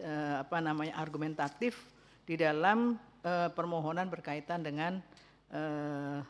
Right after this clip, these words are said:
kedudukan hukum tadi, ya Mas ya. Kemudian yang berikutnya, baru kemudian setelah uraian itu lengkap dan ada firm sekali,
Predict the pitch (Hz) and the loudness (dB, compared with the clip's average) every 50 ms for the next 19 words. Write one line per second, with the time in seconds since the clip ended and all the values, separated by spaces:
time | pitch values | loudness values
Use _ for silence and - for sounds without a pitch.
0 | - - - 175 160 156 160 - 160 147 143 147 - 165 151 156 147 143 143 147 | -12 -10 -8 -6 -4 -4 -2 -2 -2 -2 -2 -4 -4 -2 -2 0 0 -2 0 0
1 | 143 139 - - - - - - 143 143 147 151 147 147 151 151 170 214 254 - | -2 -4 -4 -6 -10 -20 -12 -6 -2 0 0 0 0 0 2 2 2 2 0 -2
2 | - - - - - - - - - - _ - - - - - _ _ - - | -10 -20 -20 -20 -20 -20 -20 -20 -20 -20 _ -20 -20 -20 -20 -20 _ _ -20 -20
3 | - - - - - - - - - - - - 180 185 190 185 185 208 254 269 | -20 -20 -20 -20 -20 -20 -20 -20 -20 -8 -2 0 4 4 6 8 10 10 10 10
4 | 254 226 214 208 202 190 175 170 165 160 - 165 156 151 - 151 151 147 151 165 | 8 6 4 4 4 4 4 4 2 2 0 -2 -2 0 0 2 4 4 4 6
5 | 190 220 247 285 294 254 220 - - - - - - 156 147 156 170 208 240 - | 4 4 4 4 2 0 -4 -10 -16 -20 -20 -8 -2 0 2 2 4 4 4 4
6 | 214 196 185 175 165 151 160 165 190 208 208 - - 170 - 170 165 165 160 160 | 4 4 4 2 4 4 6 6 6 4 2 0 0 2 4 4 6 6 6 4
7 | 165 160 - 165 151 156 180 214 233 - - 175 165 175 202 - - - - - | 2 0 -2 -2 0 2 2 2 2 4 4 6 6 6 4 0 -6 -20 -20 -20
8 | - - - - _ _ - 165 151 147 147 151 151 143 - - 180 165 165 156 | -20 -20 -20 -20 _ _ -6 -2 0 2 2 2 0 0 4 4 4 4 4 0
9 | - - 151 139 135 143 170 208 277 302 | -2 2 2 2 4 2 2 0 -2 -4